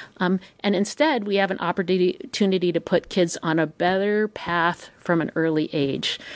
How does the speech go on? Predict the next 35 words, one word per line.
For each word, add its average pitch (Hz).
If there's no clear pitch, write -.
So 175
there's 202
a 240
bipartisan 214
path 202
forward. 202
There 180
should 170
be, 196
if 190
Republicans 175
are 165
willing 170
to 175
walk 160
it -
with 156
us. -
Unfortunately, 185
um, 165
they 175
have 170
been 170
focused 175
on 160
economic 170
policies 190
that 175
favor 160
the 151
wealthy 180
and 160
the 160
well-connected. 156
Um, 165